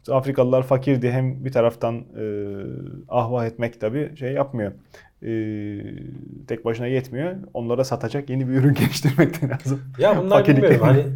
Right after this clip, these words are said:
Speaker 2: sa-, satılma usulü mü çalışır, nasıl olur?
Speaker 1: E ya, nasıl olacak? Hibe mi? Hediye mi edecekler?
Speaker 2: Va-, bir tane işte bu
Speaker 1: <laughs>
Speaker 2: Senegal'deki
Speaker 1: Arap şey
Speaker 2: bir
Speaker 1: hediyesi
Speaker 2: deneme
Speaker 1: herhalde.
Speaker 2: amaçlı hediye etmişler.
Speaker 1: Canım o başka.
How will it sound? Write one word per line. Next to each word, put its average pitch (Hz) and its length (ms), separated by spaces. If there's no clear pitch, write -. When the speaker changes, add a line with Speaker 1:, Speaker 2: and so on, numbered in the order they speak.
Speaker 2:
sa-, 143 280
satılma 151 460
usulü 156 320
mü 156 100
çalışır, 131 440
nasıl 127 240
olur? 127 280
Speaker 1:
E 101 100
ya, - 200
nasıl 156 320
olacak? 127 360
Hibe 127 240
mi? 139 180
Hediye 131 260
mi 143 100
edecekler? 127 340
Speaker 2:
Va-, 120 260
bir 127 100
tane 131 220
işte - 220
bu - 40
Speaker 1:
<laughs> - 0
Speaker 2:
Senegal'deki 143 340
Speaker 1:
Arap 135 120
şey 131 140
Speaker 2:
bir - 60
Speaker 1:
hediyesi 139 140
Speaker 2:
deneme 143 160
Speaker 1:
herhalde. 131 200
Speaker 2:
amaçlı 113 480
hediye 139 360
etmişler. 95 500
Speaker 1:
Canım 78 240
o 120 140
başka. 143 380